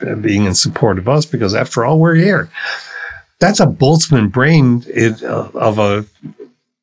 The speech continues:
of a revelation, really. Uh, it's already written in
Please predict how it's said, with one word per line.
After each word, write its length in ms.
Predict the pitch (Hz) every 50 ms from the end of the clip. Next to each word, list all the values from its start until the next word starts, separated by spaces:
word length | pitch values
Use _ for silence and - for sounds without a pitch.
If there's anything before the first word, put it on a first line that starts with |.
| _ _ _ _ _ _ _ -
of 480 | - - - - - - 117 113 107
a 100 | 104 101
revelation, 960 | 98 101 117 131 131 120 113 104 104 117 143 185 180 - - 120 87 80 82 87
really. 500 | 98 117 147 - 113 107 95 - - - _ _ - - - - - - - - - _ -
Uh, 80 | 123 117
it's 260 | 120 113 120 110 -
already 240 | 160 165 175 160 151
written 400 | 131 120 160 180 170 - 156 143
in 420 | 143 160 202 233 175 - - -